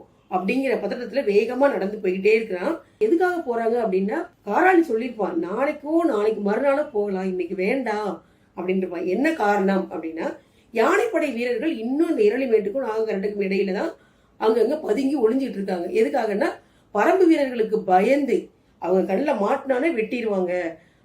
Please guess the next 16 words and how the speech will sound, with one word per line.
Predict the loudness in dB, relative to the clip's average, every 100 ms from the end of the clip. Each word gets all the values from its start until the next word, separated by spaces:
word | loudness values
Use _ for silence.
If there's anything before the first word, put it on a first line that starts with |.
| -6
அப்படிங்கிறதுனால | -2 0 2 2 0 0
அந்த | 0 0
பயத்திலேயே | 0 2 2 0 -2 -2
அங்கங்க | 0 0 0 0 0
மறைஞ்சு | 0 0 -2 -4 -2
ஒளிஞ்சு | -2 -2 -4
வாழ்ந்துட்டு | -2 -2 -4 -6
இருக்காங்க. | -8 -8 -10 -16 _ _ _
இன்னைக்கு | 0 0 2 2
ஒரு | 4
நாள் | 4 4 2
விட்டுட்டோம் | 0 -4 -2
அப்படின்னா, | 0 2 2 0 -2 -6 _ _ -6
நாளைக்கு | 0 2 2 0
நம்ம | -2 0 0 -4 -8 -8
சந்தோஷமா | -4 -2 -2